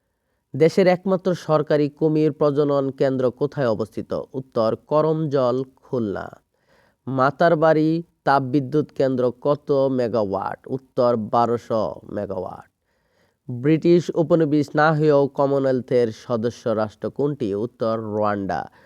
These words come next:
উত্তর আমেরিকার মধ্য অক্ষাংশের অঞ্চল জুড়ে বিস্তৃত তৃণভূমিকে কি বলে? উত্তর প্রেইরি। Man of blood and iron বলা হয়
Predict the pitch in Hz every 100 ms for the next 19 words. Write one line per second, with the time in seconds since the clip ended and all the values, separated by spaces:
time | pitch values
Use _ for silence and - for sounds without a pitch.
0 | _ _ _ _ 156 - - 156 139 127
1 | 139 131 139 135 135 135 _ _ _ -
2 | 143 156 135 156 156 139 147 143 131 131
3 | 123 117 - 143 156 165 151 135 135 127
4 | 120 135 - _ _ _ _ _ _ _
5 | _ 127 127 165 - 151 156 147 165 165
6 | 151 139 143 127 131 120 117 _ 160 135
7 | 110 95 87 117 - 127 117 _ 147 147
8 | 139 107 92 95 - _ _ _ _ _
9 | _ _ _ 135 135 156 185 170 131 135
10 | 131 117 123 131 123 127 127 - 113 120
11 | 110 - 123 143 131 127 113 117 113 107
12 | 110 104 98